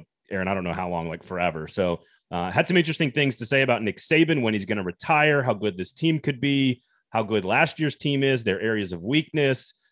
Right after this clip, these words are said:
And of course, I asked him eleven and a half wins for Alabama, over, under. He gave me an answer, which is gonna be our primary topic today on the show. We are gonna go through all fourteen teams for you, and we are going to tell you which team, over, under on win totals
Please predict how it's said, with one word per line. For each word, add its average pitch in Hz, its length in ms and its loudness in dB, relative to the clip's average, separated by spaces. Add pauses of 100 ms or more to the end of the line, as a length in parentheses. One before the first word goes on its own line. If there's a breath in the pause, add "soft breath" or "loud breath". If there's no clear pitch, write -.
(280)
And 113 140 0
of 120 140 -6
course, 113 440 2
I 110 120 2
asked 92 320 -2
him 127 260 -2 (300)
eleven 110 320 4
and 131 80 4
a 120 40 2
half 127 240 0
wins 113 260 0
for 117 120 -2
Alabama, 107 560 0
over, 95 400 0
under. 98 240 0
He 113 140 -6
gave 98 260 0
me 123 140 0
an 117 60 -2
answer, 95 340 -2
which 123 160 0
is 139 100 -2
gonna 156 220 2
be 175 140 4
our 170 120 4
primary 160 520 4
topic 117 340 0
today 110 220 -2
on 95 120 0
the 92 60 -2
show. 143 300 4
We 127 120 4
are 113 80 4
gonna 110 200 0
go 104 120 4
through 101 260 -2
all 170 280 8
fourteen 160 500 2
teams 123 320 0
for 95 140 -6
you, 85 320 -2 (400)
and 107 120 -4
we 131 120 2
are 175 100 6
going 175 240 4
to 180 140 0
tell 156 320 4
you 95 320 -2 (340)
which 120 540 0 (680)
team, 131 400 4
over, 185 320 8
under 135 420 4
on 107 200 0
win 165 180 4
totals 135 500 2